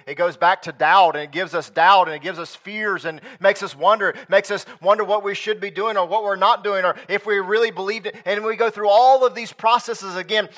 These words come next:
If you're in sin this morning, if there's some sin that you have fallen prey to this week, my friend,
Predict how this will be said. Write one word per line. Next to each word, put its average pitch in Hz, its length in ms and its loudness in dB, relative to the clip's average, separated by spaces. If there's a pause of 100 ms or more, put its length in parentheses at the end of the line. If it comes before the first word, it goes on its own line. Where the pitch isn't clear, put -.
(100)
If 190 160 -6
you're 247 180 -2
in 226 120 -4
sin 233 400 -4
this 202 260 -6
morning, 196 380 -4
if 175 100 -8
there's 180 200 -10
some 247 380 0
sin 226 460 -6
that 180 240 -4
you 220 120 -6
have 196 160 2
fallen 214 420 0
prey 214 320 0
to 208 320 -14
this 190 260 -8
week, 208 260 -10
my 170 140 -4
friend, 175 300 -8